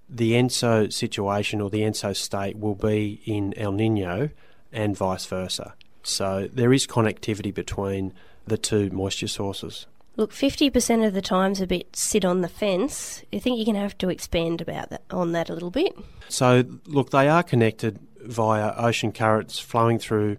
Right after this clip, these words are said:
Speaker 1: or between the Indian Ocean and the Pacific Ocean through Indonesia, but the science, the scientists do refer to that area as the maritime continent. As for the atmospheric conditions, there are a few signature positions for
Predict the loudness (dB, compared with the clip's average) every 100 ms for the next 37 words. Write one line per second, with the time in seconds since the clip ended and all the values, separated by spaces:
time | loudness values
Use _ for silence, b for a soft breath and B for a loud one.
0 | -8 -4 -4 -2 -2 2 4 4 0 0
1 | 0 0 -2 -2 -4 -4 -6 -6 -6 -4
2 | -4 -4 -4 -4 -2 -4 -6 b b b
3 | 2 6 6 4 0 2 0 0 -2 -4
4 | -4 -10 -4 -2 -2 0 4 6 4 0
5 | -12 -8 -6 2 4 4 0 -4 2 4
6 | 2 0 -2 0 -2 -2 -2 -2 -2 -4
7 | -4 -6 -8 -10 -8 -6 -2 -4 -2 -4
8 | -2 -4 -2 -2 -4 -8 -20 b b b
9 | b 2 2 4 6 6 6 2 6 6
10 | 6 2 0 0 0 0 2 4 4 6
11 | 4 2 2 4 4 4 0 0 2 0
12 | -2 -4 -2 0 0 -2 0 2 4 4
13 | 0